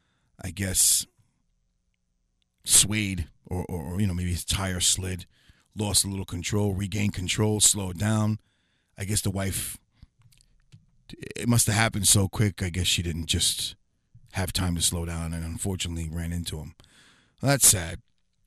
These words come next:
So I'm reading this from, uh, Channel six Illinois News. So it must be true. Again, a lot of the stuff you read on social media isn't always true. Just 'cause it's on social media doesn't make it true.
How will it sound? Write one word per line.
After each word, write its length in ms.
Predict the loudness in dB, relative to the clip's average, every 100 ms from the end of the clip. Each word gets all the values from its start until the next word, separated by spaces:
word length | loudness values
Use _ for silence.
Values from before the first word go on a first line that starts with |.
| _ _ _ _ _ _ _ -10 -10 2
So 160 | 4
I'm 200 | 6 6
reading 260 | 6 6 4
this 240 | 4 4
from, 640 | 4 2 4 4 2 -2 -8 -16 _ _ _ _ _ _ _ _ _ _ _ _ _ _ _ _
uh, 240 | -10 -6 0
Channel 340 | 4 4 4
six 340 | 6 6 4 0
Illinois 440 | 0 -2 0 -2
News. 480 | 0 2 2 0 -4 -10 _ _ _ _ _ _ _ _ _
So 200 | -4 -2
it 80 | 0
must 320 | 4 4 4
be 100 | 0
true. 400 | -2 -2 -2 -4 -6
Again, 400 | 0 2 2 0
a 80 | -4
lot 140 | -4
of 60 | -2
the 80 | 0
stuff 300 | 2 2 2
you 60 |
read 160 | 0 0
on 100 | 0
social 360 | 2 2 2 0
media 280 | 2 2
isn't 280 | 0 -2 -4
always 280 | -4 -4 -6
true. 360 | -4 -2 -2 -4 _ _ -20 _ -6
Just 220 | 2 2
'cause 140 | 2
it's 140 | 0 -2
on 240 | -2 -2 0
social 320 | 0 0 -2
media 240 | -4 -6
doesn't 320 | -4 -4 -2
make 240 | -2 -2 -2
it 80 | -2
true. 300 | 0 0